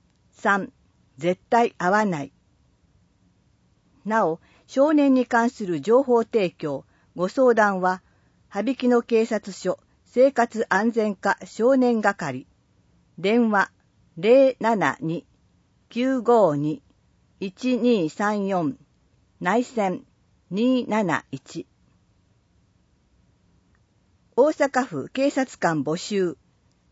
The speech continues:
平成二十九年度、大阪府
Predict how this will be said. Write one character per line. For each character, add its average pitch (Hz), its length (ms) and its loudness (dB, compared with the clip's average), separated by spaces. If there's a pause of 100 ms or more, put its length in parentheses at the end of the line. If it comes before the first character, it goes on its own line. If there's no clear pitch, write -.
平 277 220 2
成 254 280 4
二 254 140 4
十 196 220 -2
九 247 260 -2
年 214 300 0
度、 143 180 -6 (400)
大 220 120 0
阪 247 360 -2
府 180 180 -10